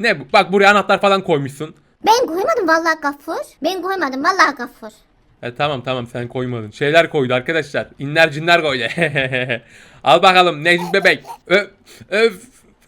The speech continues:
Speaker 1: Çabuk al Rümeysa bunu, çabuk.
Speaker 2: Doldurdu Gafur, altına doldurdu.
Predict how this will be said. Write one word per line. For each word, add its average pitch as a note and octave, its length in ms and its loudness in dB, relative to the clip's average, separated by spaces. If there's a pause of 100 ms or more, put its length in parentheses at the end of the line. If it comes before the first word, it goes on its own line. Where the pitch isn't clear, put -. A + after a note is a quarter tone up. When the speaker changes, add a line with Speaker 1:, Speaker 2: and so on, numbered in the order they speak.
(100)
Speaker 1:
Çabuk G#3+ 280 2
al A#3 160 2
Rümeysa A3 380 0
bunu, G#3 140 -4
çabuk. B3+ 360 2 (380)
Speaker 2:
Doldurdu E4+ 520 0
Gafur, F#4 300 2 (180)
altına C#4+ 340 -8
doldurdu. D4+ 600 -4